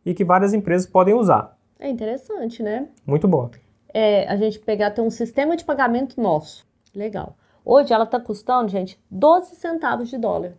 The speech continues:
Speaker 2: Barata, né?
Speaker 1: É, inclusive essa cote, ela tem a cote Pay, né?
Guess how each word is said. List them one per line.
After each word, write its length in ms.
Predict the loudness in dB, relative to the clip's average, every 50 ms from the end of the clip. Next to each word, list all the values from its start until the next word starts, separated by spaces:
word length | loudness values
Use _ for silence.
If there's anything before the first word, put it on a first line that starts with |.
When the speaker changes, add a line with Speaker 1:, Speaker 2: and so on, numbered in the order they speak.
| _ _ _
Speaker 2:
Barata, 460 | -10 -8 -8 -8 -8 -10 -12 -12 -12
né? 160 | -10 -10 -12 -14 _ _ _ _ -2
Speaker 1:
É, 260 | 0 0 0 0 -4 -2
inclusive 640 | -2 0 2 4 4 4 4 4 2 0 0 0 0 0
essa 440 | 2 2 2 2 2 2 2 0
cote, 540 | 0 0 -4 _ _ 4 4 4 4 2 2
ela 140 | 0 0 0
tem 160 | 0 0 -2
a 60 | -2
cote 380 | -2 -2 2 2 2 2 0 -6
Pay, 300 | -4 0 0 2 2 2
né? 180 | 0 -2 -4